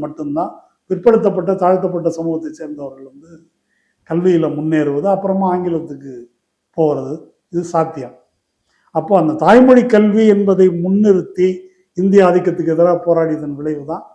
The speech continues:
நாம் கண்டிருக்கக்கூடிய இந்த முன்னேற்றம். இந்த மூணு விஷயங்களும் மகாராஷ்டிராலையும் இருந்தது, வேற மாநிலங்களிலேயும் கொஞ்சம் கொஞ்சம் இருந்தது, பெங்கால்லையும் இருந்தது. ஆனா ஒருங்கிணைந்த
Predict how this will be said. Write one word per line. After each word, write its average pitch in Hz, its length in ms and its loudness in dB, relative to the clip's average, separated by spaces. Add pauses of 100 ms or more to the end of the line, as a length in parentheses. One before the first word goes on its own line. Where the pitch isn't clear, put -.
(340)
நாம் 147 220 -6
கண்டிருக்கக்கூடிய 160 680 -4 (960)
இந்த 151 260 -4
முன்னேற்றம். 143 540 -8 (600)
இந்த 185 160 0 (140)
மூணு 294 220 8 (120)
விஷயங்களும் 233 640 4 (1000)
மகாராஷ்டிராலையும் 202 720 4
இருந்தது, 160 360 -2 (480)
வேற 208 200 8 (140)
மாநிலங்களிலேயும் 220 640 4
கொஞ்சம் 196 240 2
கொஞ்சம் 196 180 2
இருந்தது, 156 260 -6
பெங்கால்லையும் 190 460 2
இருந்தது. 151 340 -10 (720)
ஆனா 208 160 6 (200)
ஒருங்கிணைந்த 262 600 8